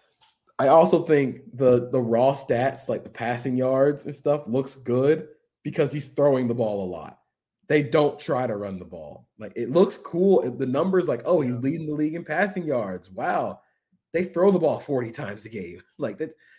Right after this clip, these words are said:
it's kinda like when you play basketball, like,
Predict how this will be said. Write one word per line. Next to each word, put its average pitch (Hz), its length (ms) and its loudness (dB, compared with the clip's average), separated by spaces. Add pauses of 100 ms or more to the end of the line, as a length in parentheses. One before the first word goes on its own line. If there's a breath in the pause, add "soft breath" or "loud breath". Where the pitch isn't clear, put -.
(220 soft breath)
it's 170 140 -10
kinda 190 320 -4
like 165 300 -4 (200)
when 135 520 -8
you 135 100 -8
play 147 220 -6
basketball, 170 1000 -6 (400)
like, 123 240 -8